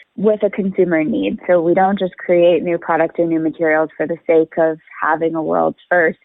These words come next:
We really want to identify what is missing from our current offering. And for us,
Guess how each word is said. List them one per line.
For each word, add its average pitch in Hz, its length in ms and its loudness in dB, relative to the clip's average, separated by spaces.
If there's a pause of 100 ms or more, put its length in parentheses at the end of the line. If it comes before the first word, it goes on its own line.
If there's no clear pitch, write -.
(180)
We 160 440 0 (460)
really 180 360 2
want 160 260 -4
to 175 60 -8
identify 165 600 -4
what 160 380 -2 (180)
is 180 120 -4
missing 165 540 -6
from 160 180 -4
our 156 120 -2
current 156 480 -4 (100)
offering. - 600 -4 (460)
And 170 360 0 (600)
for - 220 -2
us, 208 200 -2